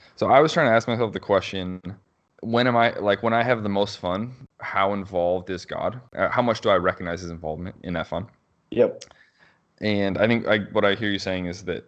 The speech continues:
Speaker 1: he is there and he's having fun with us, but whether we recognize it or not sort of is, is kind of up to us.
Speaker 2: Right.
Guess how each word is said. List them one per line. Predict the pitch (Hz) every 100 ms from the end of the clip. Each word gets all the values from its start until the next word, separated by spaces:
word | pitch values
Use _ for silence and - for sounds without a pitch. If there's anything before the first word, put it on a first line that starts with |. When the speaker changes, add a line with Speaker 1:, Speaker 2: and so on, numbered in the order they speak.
| _
Speaker 1:
he | - 98 92
is | 95 92 73 92 92 87 - - -
there | 92 85 87
and | 92
he's | 92
having | 90 87
fun | - 85
with | 95
us, | 92 - -
but | _ 87 - _ -
whether | 92 87 85
we | 87
recognize | 85 82 82 85 87
it |
or | 82
not | 82 82
sort | - 85 82
of | 80
is, | 80 82 - - _ _ _ _ _ _ _
is | - 87 85 -
kind | 82 85
of | -
up | -
to | -
us. | 82 104 - - _ _ _ _ -
Speaker 2:
Right. | 73 50 -